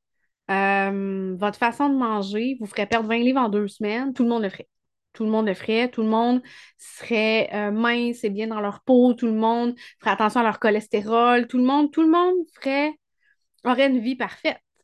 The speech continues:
si c'était aussi simple. Ça l'est, mais ça demande des choix inconfortables, ça demande un changement inconfortable, et dans notre mental, on n'est pas en sécurité parce qu'on sait pas qu'est-ce qui s'en vient,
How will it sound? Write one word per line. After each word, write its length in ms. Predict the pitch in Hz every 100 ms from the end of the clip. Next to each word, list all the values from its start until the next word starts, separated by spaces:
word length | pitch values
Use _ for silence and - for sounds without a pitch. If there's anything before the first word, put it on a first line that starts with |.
| _ _ _ _ _
si 200 | - 208
c'était 380 | - 202 226
aussi 340 | 214 190 - 185
simple. 580 | - 196 196 - _ _ _ _ _ _ _ _ _ _ _
Ça 300 | - - 226
l'est, 540 | 220 226 302 392 247 - _ _ -
mais 140 | 214
ça 200 | 202 202
demande 580 | 208 208 240 294 302 262 -
des 200 | 196 202
choix 380 | - 226 254 -
inconfortables, 960 | 214 202 202 185 - 214 247 381 294 240 _ _ _ _ _ _
ça 180 | - 214
demande 360 | 202 214 247 226
un 120 | 185
changement 520 | - 254 247 220 240
inconfortable, 880 | 269 247 190 165 - 226 262 392 320 254 - - - _
et 100 | 254
dans 200 | 226 220
notre 220 | 220 226 240
mental, 640 | 220 208 226 220 294 359 294 - _ _ -
on 140 | 214
n'est 100 | 196
pas 140 | 220
en 60 | 254
sécurité 720 | 254 233 208 - - 269 349 - _
parce 220 | - 220 -
qu'on 160 | 214
sait 180 | 208 233
pas 140 | 240
qu'est-ce 240 | 277 254 -
qui 80 | -
s'en 240 | 214 190
vient, 280 | 196 226